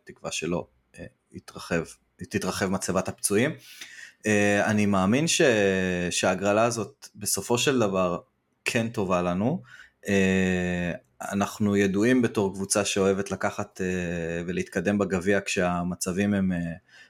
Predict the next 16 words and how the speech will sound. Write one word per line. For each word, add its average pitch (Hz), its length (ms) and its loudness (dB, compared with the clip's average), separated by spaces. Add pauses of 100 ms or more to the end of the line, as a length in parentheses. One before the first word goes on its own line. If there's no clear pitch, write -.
(100)
קשים 104 420 0
יותר, 107 440 2 (360)
כשהמשחקים 101 640 0
הם 104 80 -2
קשים 95 400 -4
יותר. 120 420 2
אנחנו 104 220 -4
הרבה 98 200 4
פעמים 107 280 2
בגביע 98 380 2
דווקא 98 260 -2
נוטלים, 98 400 -2 (140)
נופלים 107 380 0
במשחקים 98 680 -2 (300)
הקלים 92 480 -2
יותר. 127 360 0